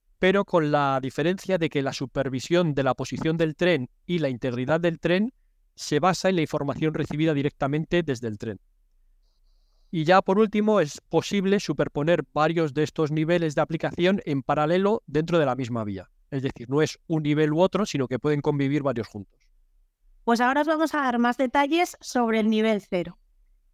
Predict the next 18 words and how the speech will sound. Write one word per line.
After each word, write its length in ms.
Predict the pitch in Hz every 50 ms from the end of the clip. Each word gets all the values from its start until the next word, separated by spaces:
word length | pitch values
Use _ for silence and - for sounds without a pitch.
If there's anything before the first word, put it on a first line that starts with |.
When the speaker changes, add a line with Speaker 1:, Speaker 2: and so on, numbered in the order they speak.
| _ _ _ _ _ _ -
Speaker 2:
El 140 | 220 220 220
nivel 300 | 226 233 247 254 277 262
cero, 260 | - 320 320 320 339
como 220 | 330 294 262 247 220
comentábamos 480 | 233 220 226 220 220 247 254 254 254 -
al 80 | 262
principio, 600 | 240 254 247 233 - 269 262 - - 277 294 294 -
abarca 400 | 247 226 220 240 254 254 - 294
la 100 | 294 294
operación 540 | 277 285 269 262 262 247 - 277 277 277 262
de 100 | 240 220
trenes 320 | 214 233 240 247 269 254
equipados 480 | 277 254 - 262 - 285 277 262 220 -
con 180 | - 220 202 214
R 160 | 226 247 262
T 100 | - 277
M 180 | 269 269 277
S 360 | 285 277 - - 269 277 -